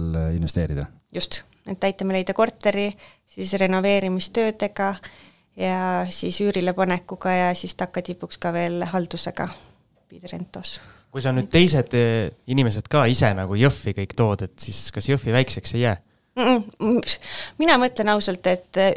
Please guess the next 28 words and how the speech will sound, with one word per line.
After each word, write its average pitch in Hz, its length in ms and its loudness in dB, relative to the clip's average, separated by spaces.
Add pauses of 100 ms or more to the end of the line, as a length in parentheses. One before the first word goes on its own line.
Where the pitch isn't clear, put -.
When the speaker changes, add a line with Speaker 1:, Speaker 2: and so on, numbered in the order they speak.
Speaker 2:
üks - 180 -2
kort-, 233 420 2
ühe 262 240 4
korteri 202 380 2
haaval 180 320 4
kas 185 240 0
või 180 100 0
võiks, 170 400 -2
eh, 180 220 2
Ida-Virumaa 175 540 2
ilusamaks 175 580 -4
minna, 185 300 -2
et - 100 -8
mul 190 160 -2
on 180 120 0
ainult 185 220 -4
hea 185 160 0
meel. 190 280 -2 (440)
Ja 214 80 0
see, 220 300 6
et 190 100 0
hinnad 202 380 0
tõusevad, 180 560 0
siis, 175 720 -2
eh, 190 380 0
see 190 240 0
ju 175 60 2
t-, - 160 -10